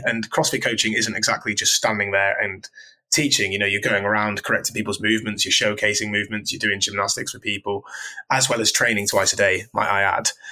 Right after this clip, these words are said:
You know, so I'm there eating three and a half thousand calories a day, losing fat, being like, "Yeah, this is, you know, I've got the holy grail, you know, nobody knows about this, let's go and be a coach." And that's what I did. And so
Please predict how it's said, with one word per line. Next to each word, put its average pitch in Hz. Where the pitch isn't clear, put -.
You 123
know, 104
so 113
I'm 113
there 113
eating 107
three 110
and 104
a -
half 98
thousand 98
calories 101
a -
day, 98
losing 104
fat, 98
being 101
like, 101
"Yeah, 98
this 104
is, -
you 110
know, 101
I've 117
got 120
the 110
holy 107
grail, 101
you 110
know, 98
nobody 104
knows 101
about 98
this, 98
let's -
go 107
and 98
be 98
a 92
coach." -
And 117
that's 107
what 107
I -
did. 147
And 135
so 127